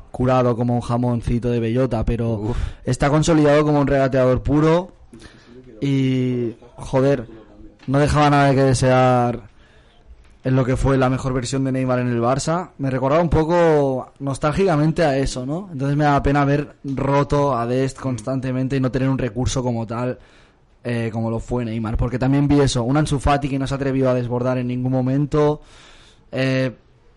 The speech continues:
Speaker 1: po-, poco atrevimiento individual para regatear, como he dicho, de Fati, pero tampoco ni de Serginho Dest, ni de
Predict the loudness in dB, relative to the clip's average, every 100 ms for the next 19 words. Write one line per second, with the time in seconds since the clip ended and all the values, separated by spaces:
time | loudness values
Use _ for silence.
0 | _ -6 -6 _ -2 0 2 2 4 4
1 | 2 0 2 2 2 2 4 4 4 4
2 | 2 2 2 2 2 4 4 2 -2 -8
3 | -4 0 0 0 -4 -4 -2 0 0 -2
4 | -10 -20 -20 -6 0 2 2 0 -2 0
5 | 0 0 -2 -4 -6 -12 -20 -20 -8 -4
6 | -2 0 0 0 0 2 0 0 -4 -6
7 | -4 -2 0 2 2 0 -2 -4 -4 -4
8 | -6 -8 -10